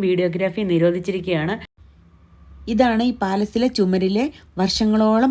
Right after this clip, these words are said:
പഴക്കമുള്ള പെയിന്റിങ്സ്. വീഡിയോ എടുക്കാൻ പറ്റാത്തതുകൊണ്ട് വളരെ സങ്കടമായിരുന്നു.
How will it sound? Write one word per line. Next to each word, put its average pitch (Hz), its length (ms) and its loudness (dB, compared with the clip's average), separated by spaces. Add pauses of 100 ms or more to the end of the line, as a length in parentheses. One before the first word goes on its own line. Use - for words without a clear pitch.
പഴക്കമുള്ള 190 520 0 (100)
പെയിന്റിങ്സ്. 220 480 -2 (1400)
വീഡിയോ 277 360 4
എടുക്കാൻ 226 320 0
പറ്റാത്തതുകൊണ്ട് 208 680 0 (540)
വളരെ 226 380 2 (100)
സങ്കടമായിരുന്നു. 185 840 0